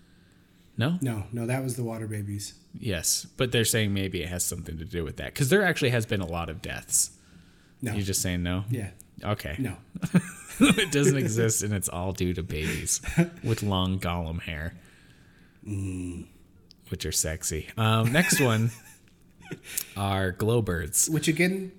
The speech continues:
Speaker 2: never were brought up in the book.
Speaker 1: Mm-hmm. And it's,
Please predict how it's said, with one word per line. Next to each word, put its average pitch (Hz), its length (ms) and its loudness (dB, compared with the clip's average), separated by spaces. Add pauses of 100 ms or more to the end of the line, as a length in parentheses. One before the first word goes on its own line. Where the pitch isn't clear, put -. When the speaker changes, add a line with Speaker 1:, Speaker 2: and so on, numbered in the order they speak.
(160)
Speaker 2:
never 151 480 4 (200)
were 175 140 4
brought 165 260 4
up 175 220 0
in 175 120 6
the 170 60 4
book. 190 320 -2 (160)
Speaker 1:
Mm-hmm. 117 380 6 (420)
And 135 140 6
it's, 139 180 4